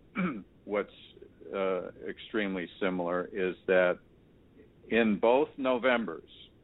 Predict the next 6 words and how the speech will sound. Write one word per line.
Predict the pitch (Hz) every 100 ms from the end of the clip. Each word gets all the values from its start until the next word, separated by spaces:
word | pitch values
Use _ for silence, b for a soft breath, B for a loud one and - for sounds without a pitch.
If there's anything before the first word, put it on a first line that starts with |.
| -
two | 101
thousand | 113 107 117 131 110
twelve, | 120 107 110 107 -
two | 110
thousand | 101 107 107 101 107 -
fifteen, | 110 - - 117 101 90 87